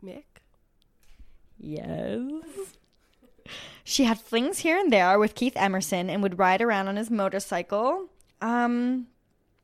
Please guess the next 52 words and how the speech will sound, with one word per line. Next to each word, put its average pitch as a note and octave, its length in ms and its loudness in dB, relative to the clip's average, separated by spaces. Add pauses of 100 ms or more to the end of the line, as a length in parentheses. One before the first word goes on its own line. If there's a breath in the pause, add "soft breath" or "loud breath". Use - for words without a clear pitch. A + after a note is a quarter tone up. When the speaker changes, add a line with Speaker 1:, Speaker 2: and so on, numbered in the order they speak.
(140)
Speaker 2:
and B3+ 100 2
yeah, A#3 80 4
like B3 140 0
I A#3+ 60 4
said, G#3+ 180 -2
in G#3+ 60 -4
the A#3 100 0
V C4 160 -4
H D4 100 -4
one D4+ 100 -2
documentary, A#3 540 -4
she A#3+ 180 -4
was A#3+ 180 2
alluding A3 420 -4
to G#3+ 80 -4
taking F#3+ 360 -6
drugs, F3 360 -6
and G#3 100 -4
it F#3+ 60 -4
was G3 120 -4
around E3+ 300 -6
this E3+ 140 -8
time, E3+ 300 -12
I E3 80 -12
believe, F3+ 760 -8
and G#3 120 -4
it G3+ 40 -4
was F#3+ 120 -4
Jimmy G3+ 200 -4
Page F#3 280 -6
that D#3 100 -2
was F3 120 -4
getting D#3 220 -8
into F#3 160 -10
the F3 100 -8
harder D3+ 360 -8
stuff. - 460 -10 (220 loud breath)
So - 120 -12
he F#3 100 -4
was G#3 80 -2
getting F#3+ 200 -2
into F3 140 -6
heroin D3+ 440 -10
at D#3+ 100 -12
this F#3 160 -14
time. - 320 -12 (340 loud breath)
And F#3+ 120 -2
it B2+ 60 -6
was F3 120 -4
around G3+ 340 -4
this G4 220 0
time F#3 400 -2